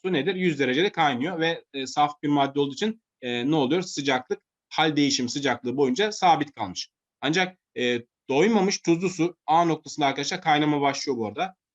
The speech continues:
E, bu A'dan B'ye kadar çözücü molekülleri buharlaşıyor ve derişim artıyor. Derişim arttıkça kaynama noktası artıyor. B noktasına geldiği zaman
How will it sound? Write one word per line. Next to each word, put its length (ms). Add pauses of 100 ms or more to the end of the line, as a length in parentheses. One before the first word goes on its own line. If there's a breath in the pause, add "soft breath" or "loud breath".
(100)
E, 460 (280)
bu 460
A'dan 480
B'ye 180
kadar 300
çözücü 340
molekülleri 580
buharlaşıyor 580
ve 200
derişim 380
artıyor. 400
Derişim 300
arttıkça 380
kaynama 340
noktası 320
artıyor. 300
B 160
noktasına 400
geldiği 280
zaman 300